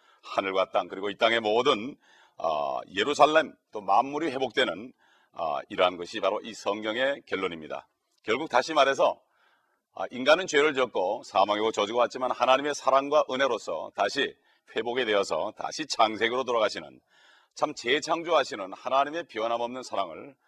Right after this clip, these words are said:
아, 우리가 볼 수 있습니다. 많은 사람들이 왜 이렇게 세상이 전쟁과 공포와 질병과,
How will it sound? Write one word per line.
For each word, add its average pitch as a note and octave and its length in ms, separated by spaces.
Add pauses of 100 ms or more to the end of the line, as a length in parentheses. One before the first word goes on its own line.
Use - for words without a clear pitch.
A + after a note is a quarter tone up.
(280)
아, E2 140
우리가 F2 300
볼 F2 180
수 G2+ 120
있습니다. F2+ 360
많은 G2+ 240
사람들이 G2+ 380
왜 G2 100
이렇게 G2 140
세상이 G2+ 420
전쟁과 G2 460
공포와 G2+ 640
질병과, G#2 680